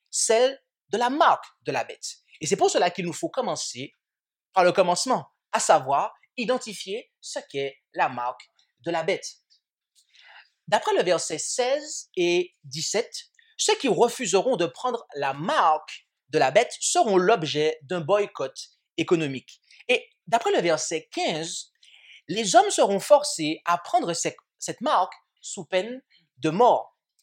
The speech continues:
Et le fait que le protestantisme apostat, à savoir l'image de la bête, forcera les hommes à prendre cette marque implique que sa réception est liée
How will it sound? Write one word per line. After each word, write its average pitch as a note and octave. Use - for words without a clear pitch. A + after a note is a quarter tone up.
Et -
le G3
fait A#4+
que D#4+
le G3
protestantisme A3+
apostat, -
à -
savoir F3+
l'image F#3+
de D3+
la B2
bête, -
forcera C4
les G#3+
hommes B3+
à G3
prendre G3+
cette -
marque A#3
implique B3+
que A#3+
sa -
réception G#3+
est G3
liée A3